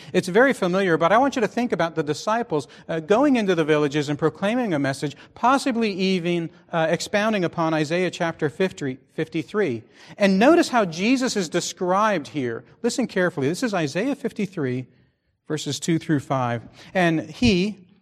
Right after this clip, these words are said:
Jesus, "had no form or majesty that we should look at him, and no beauty that we should desire him. He was despised and rejected by men, a man of sorrows and acquainted with grief,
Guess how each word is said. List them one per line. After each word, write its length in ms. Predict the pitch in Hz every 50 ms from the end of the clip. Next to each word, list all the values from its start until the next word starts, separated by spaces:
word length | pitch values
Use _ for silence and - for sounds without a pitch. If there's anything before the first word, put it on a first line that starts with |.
| _ _ _
Jesus, 600 | - 190 196 185 165 139 160 170 - - - - _ _ _
"had 220 | - 165 160 143
no 280 | 156 170 196 220 247 214
form 360 | - - 220 202 208 220 226
or 100 | 208 190
majesty 520 | 180 180 190 202 175 156 143 - - 156
that 120 | 147 160 165
we 100 | 165 170
should 200 | - - 180 180
look 200 | 247 240 - 143
at 80 | 117
him, 260 | 127 127 117 110 113 113 _ _ _ _ _ _ _ _ _ _ _ _ _ _ _ -
and 160 | - 202 202
no 180 | 202 220 226 226
beauty 420 | 180 208 226 285 320 302 226 202
that 160 | 180 180 185 185
we 120 | 196 196
should 200 | 180 - 214 180
desire 480 | 196 202 180 214 214 226 240 208 175 151
him. 340 | 143 139 123 123 123 117 - - - -
He 140 | - 208
was 160 | 202 202 196 -
despised 800 | 190 185 - - - 226 226 233 226 202 180 165 160 147 143 160
and 120 | 170 165
rejected 540 | 160 175 156 - 196 196 202 196 202 180 151
by 180 | 175 165 165
men, 320 | 170 170 185 196 185 170 160
a 120 | 156 151
man 360 | 156 170 190 214 214 202 180
of 120 | 160 151 -
sorrows 580 | - - - 208 214 214 208 185 160 147 139
and 80 | 156 151
acquainted 480 | 151 - - - 202 202 196 - 190 165
with 180 | 160 165 165
grief, 340 | - 202 220 226 202 165